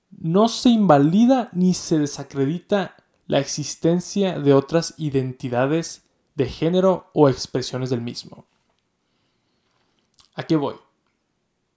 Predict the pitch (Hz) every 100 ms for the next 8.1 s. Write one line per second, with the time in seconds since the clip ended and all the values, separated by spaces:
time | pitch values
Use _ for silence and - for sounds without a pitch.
0 | _ _ _ _ _ _ - 170 196 208
1 | 202 185 190 202 190 _ _ _ - -
2 | 175 190 196 190 202 202 220 214 160 _
3 | _ _ _ _ _ _ - - 147 139
4 | 139 131 135 131 156 165 135 - _ 160
5 | 175 180 185 _ _ _ _ _ _ _
6 | - 139 147 - 160 160 156 - 170 -
7 | 156 139 131 - 123 127 - 156 160 156
8 | -